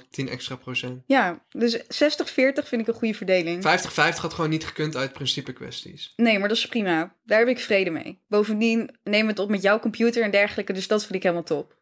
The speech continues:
Speaker 1: Nou, en als er dus ooit een campagne komt, dan gaan wij voor de fun nog even die voice memo laten luisteren. En dan gaan we ook vertellen hoeveel we daaraan verdiend hebben.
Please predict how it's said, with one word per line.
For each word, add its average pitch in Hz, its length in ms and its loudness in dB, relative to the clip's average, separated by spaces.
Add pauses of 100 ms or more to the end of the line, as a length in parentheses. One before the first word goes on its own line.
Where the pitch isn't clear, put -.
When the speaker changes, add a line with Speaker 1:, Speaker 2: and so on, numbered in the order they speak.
(120)
Speaker 1:
Nou, 127 160 -2
en 139 100 2
als 156 220 4
er 180 60 2
dus 160 120 0
ooit 170 160 2
een 156 60 -2
campagne 165 320 2
komt, 180 160 0
dan 160 100 -6
gaan 160 100 -2
wij 156 120 0
voor 156 140 0
de 151 60 -2
fun 151 260 -2
nog 147 180 -2
even 143 240 0
die 139 100 0
voice 143 400 2
memo 151 320 2
laten 143 280 2
luisteren. 147 500 2
En 220 100 -8 (240)
dan 139 120 -4
gaan 135 120 0
we 127 60 4
ook 147 100 0
vertellen 139 320 0
hoeveel 139 300 0
we 135 80 0
daaraan 127 300 0
verdiend 123 320 -2
hebben. 117 360 -8